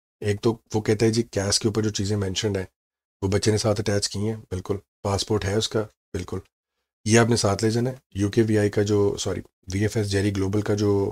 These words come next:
अ, ऑफिसर होता है, जो आपसे चीज़ें कलेक्ट करता है, वो इन चीज़ों के ऊपर टिक लगाएगा आपसे वो चीज़ें रिसीव करने के बाद, देखने के बाद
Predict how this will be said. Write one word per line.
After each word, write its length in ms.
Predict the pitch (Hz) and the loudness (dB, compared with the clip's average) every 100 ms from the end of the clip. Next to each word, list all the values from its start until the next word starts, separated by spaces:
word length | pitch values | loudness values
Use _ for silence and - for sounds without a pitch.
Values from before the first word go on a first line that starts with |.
| - _ - | -6 _ -8
अ, 40 | |
ऑफिसर 1000 | 92 92 90 90 87 90 - - 104 110 | -6 -4 -4 -4 -4 -6 -8 -4 0 0
होता 200 | 92 92 | 0 -10
है, 60 | - _ _ _ _ _ _ _ _ _ _ _ | -16 _ _ _ _ _ _ _ _ _ _ _
जो 120 | - | 0
आपसे 180 | 104 110 | 2 2
चीज़ें 220 | 98 104 | 2 2
कलेक्ट 260 | 113 110 113 | 4 2 0
करता 200 | 104 98 | -2 -2
है, 100 | 104 _ _ - - - _ | -4 _ _ -20 -20 -20 _
वो 80 | 107 | 2
इन 60 | 107 | 4
चीज़ों 200 | 110 110 | 4 4
के 100 | 120 | 4
ऊपर 160 | 117 | 2
टिक 180 | 110 117 | 2 2
लगाएगा 400 | 110 95 92 110 - 92 | 2 2 2 0 -2 -4
आपसे 280 | 92 - | -4 -2
वो 100 | 104 | 0
चीज़ें 260 | 101 95 110 | 0 0 0
रिसीव 260 | 117 98 92 | 0 0 -2
करने 240 | 98 98 | -2 -2
के 80 | 101 | -2
बाद, 240 | 90 87 - _ - | -2 -6 -14 _ 0
देखने 320 | 101 - 104 | 0 2 -2
के 80 | 92 | -2
बाद 260 | 87 - | -4 -8